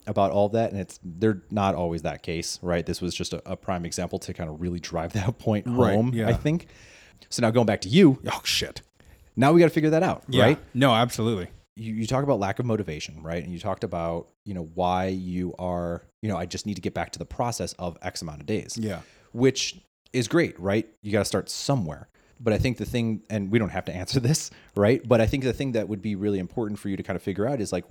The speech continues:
Speaker 1: what is the rationale and, like, truly what is the reason why you want to get back into exercise?
Speaker 2: Yeah.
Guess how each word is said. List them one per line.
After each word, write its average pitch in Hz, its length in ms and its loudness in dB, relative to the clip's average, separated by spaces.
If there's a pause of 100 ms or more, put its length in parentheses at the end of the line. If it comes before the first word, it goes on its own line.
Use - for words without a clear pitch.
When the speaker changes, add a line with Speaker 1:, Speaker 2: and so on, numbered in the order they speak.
(140)
Speaker 1:
what 117 260 -2
is 104 220 -2
the 101 100 0
rationale 87 540 -4
and, 98 100 -10
like, 92 180 -6
truly 127 340 0
what 101 220 0
is 107 100 -6
the 101 100 -2
reason 101 400 -2
why 90 240 -8
you 98 200 -6
want 87 320 -6
to 87 380 -6
get 98 140 -6
back 85 180 -6
into 90 120 -8
exercise? - 560 -10
Speaker 2:
Yeah. 87 240 -10